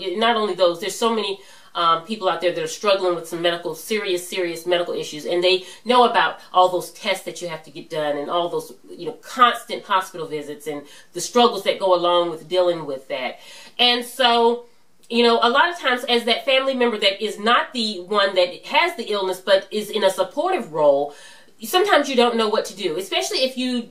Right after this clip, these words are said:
don't live in the same area and you're not able to take them to appointments, or, you know, you just don't know, you know, you wanna help or you wanna be there for them and you're just trying to figure out how you can be there for them. Well, one of the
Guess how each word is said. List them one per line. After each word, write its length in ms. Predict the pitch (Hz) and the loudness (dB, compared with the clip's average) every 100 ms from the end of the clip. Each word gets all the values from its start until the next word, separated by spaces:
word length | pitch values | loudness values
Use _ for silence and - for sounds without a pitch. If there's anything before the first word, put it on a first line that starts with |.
| - | 0
don't 340 | 240 240 233 | 4 4 0
live 440 | 180 208 240 247 240 | -4 2 6 6 4
in 120 | 220 | 0
the 80 | 190 | -2
same 320 | 175 170 170 | -2 -2 -2
area 380 | 220 247 247 240 | 0 2 2 2
and 160 | - 190 | 2 0
you're 100 | 175 | 0
not 180 | 180 180 | 0 0
able 180 | 175 | -4
to 100 | 170 | -6
take 320 | 175 240 262 - | -6 -4 -4 -2
them 120 | 247 | -4
to 160 | 247 226 | 0 -2
appointments, 720 | 220 233 220 220 214 214 - | 0 -2 0 0 0 -2 -6
or, 460 | 185 185 180 170 - - - - | 0 4 4 2 -4 -18 -20 -20
you 140 | 175 185 | -4 2
know, 120 | 180 | 4
you 140 | 202 | 4
just 200 | 220 269 | 0 2
don't 200 | 269 247 | 4 6
know, 340 | 233 214 214 - | 6 4 2 -4
you 160 | 240 233 | -2 2
know, 60 | 226 | 4
you 160 | 214 | 2
wanna 360 | 214 277 294 226 | 6 6 6 2
help 400 | - 262 269 277 | -2 4 4 2
or 80 | 208 | -6
you 160 | 196 | -4
wanna 280 | 202 269 262 | 2 4 4
be 140 | 262 | 0
there 180 | 262 254 | 0 0
for 120 | 240 | 0
them 140 | 226 233 | 0 2
and 100 | 208 | 2
you're 80 | 208 | -2
just 160 | 214 | -6
trying 160 | - 214 | -2 -2
to 60 | |
figure 180 | 208 202 | -2 -2
out 60 | 175 | 0
how 380 | 220 226 233 233 - - | 4 4 4 -2 -18 -18
you 120 | 208 | -14
can 140 | 202 | -8
be 140 | 185 233 | -2 0
there 160 | 240 | 0
for 240 | 233 233 220 | 0 -2 -2
them. 240 | 220 214 - - | -2 -6 -10 -6
Well, 180 | 247 262 | 0 2
one 240 | 294 415 370 | 4 2 2
of 80 | 247 | 2
the 200 | 208 | 0